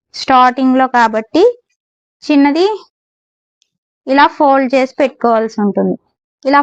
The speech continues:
ఫోల్డ్ చేసి పెట్టిన తర్వాత కొంచెం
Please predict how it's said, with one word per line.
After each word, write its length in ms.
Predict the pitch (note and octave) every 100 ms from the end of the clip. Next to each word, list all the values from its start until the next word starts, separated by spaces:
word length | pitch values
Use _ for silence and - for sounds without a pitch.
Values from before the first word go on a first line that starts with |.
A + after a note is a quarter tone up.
| C#4+
ఫోల్డ్ 300 | C#4 C4+ C4
చేసి 180 | C#4 C4+ C4
పెట్టిన 300 | A#3+ B3 A#3+ A#3
తర్వాత 340 | A3 G#3 A3+ F4+ B4 - _ _ _ _ _ _ _ _ _ _ _ _ _ _ _ _ _ _ _ _ _ _ A#3 _ _ _ _ _ _ _ _ _ _ _ -
కొంచెం 320 | C#4 C#4+ D4+